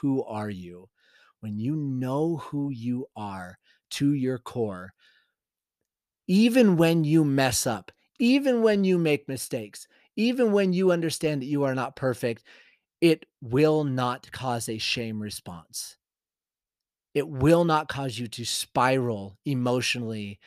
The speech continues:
and mentally, because at your core, you know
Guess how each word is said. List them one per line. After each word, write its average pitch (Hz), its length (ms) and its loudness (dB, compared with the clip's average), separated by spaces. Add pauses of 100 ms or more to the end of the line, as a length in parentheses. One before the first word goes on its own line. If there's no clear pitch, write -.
(180)
and 131 200 -2
mentally, 110 580 -4 (280)
because 135 520 0 (400)
at 185 240 4
your 156 300 0
core, 147 420 2
you 127 280 -2
know 113 480 0